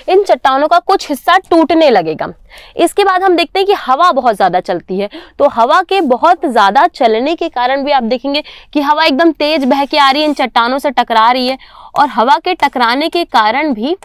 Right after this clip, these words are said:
इनका कुछ हिस्सा यहाँ से टूटने लगेगा। इसके बाद वर्षा होगी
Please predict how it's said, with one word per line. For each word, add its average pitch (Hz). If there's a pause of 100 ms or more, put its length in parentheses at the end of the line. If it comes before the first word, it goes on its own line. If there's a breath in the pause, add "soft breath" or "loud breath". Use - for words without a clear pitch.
(380 loud breath)
इनका 330
कुछ 370
हिस्सा 294
यहाँ 240
से 359
टूटने 214
लगेगा। 143 (500 soft breath)
इसके 330
बाद 359
वर्षा 269
होगी 339